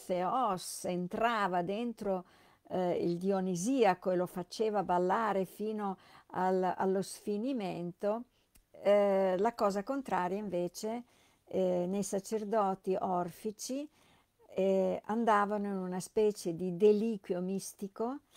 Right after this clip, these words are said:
e, eh, si, ehm, congiungevano, la loro anima si elevava a tal punto da arrivare al cielo. Quindi questa era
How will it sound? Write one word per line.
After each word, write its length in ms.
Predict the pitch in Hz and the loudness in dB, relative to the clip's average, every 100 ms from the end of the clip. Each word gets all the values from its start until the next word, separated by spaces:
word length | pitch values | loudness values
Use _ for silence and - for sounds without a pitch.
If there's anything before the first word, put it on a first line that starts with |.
| - - _ _ _ | -20 -20 _ _ _
e, 420 | 240 254 226 220 - | 2 4 4 2 -2
eh, 320 | - 185 185 | -2 0 -2
si, 440 | - - 277 233 - - - | -4 -4 0 0 -2 -10 -6
ehm, 480 | 190 185 180 175 175 - _ _ _ _ | -2 -2 -4 -6 -8 -12 _ _ _ _
congiungevano, 920 | - 269 254 247 247 240 254 220 196 | -2 0 0 0 0 8 8 8 2
la 80 | 202 | 2
loro 300 | 226 277 285 | 2 4 4
anima 640 | 269 214 196 196 190 196 196 _ _ _ | 2 2 2 0 -2 -4 -6 _ _ _
si 360 | - - 285 247 | -12 -2 4 6
elevava 640 | 226 254 240 220 196 185 | 6 4 4 4 4 2
a 80 | 185 | -4
tal 240 | - 240 233 - | 0 0 -2 -6
punto 680 | 175 175 170 175 - 190 | -6 -4 -4 -8 -6 -6
da 280 | 175 185 170 | -2 0 0
arrivare 640 | 185 208 180 147 151 156 143 | 0 -2 0 0 0 -2 -4
al 120 | 160 | -6
cielo. 520 | - - 127 127 143 196 _ _ _ _ _ _ _ - | -12 -8 -6 -6 -8 -10 _ _ _ _ _ _ _ -10
Quindi 260 | - 185 190 | -6 0 0
questa 380 | 233 240 - 208 | 2 0 2 2
era 220 | 185 | 2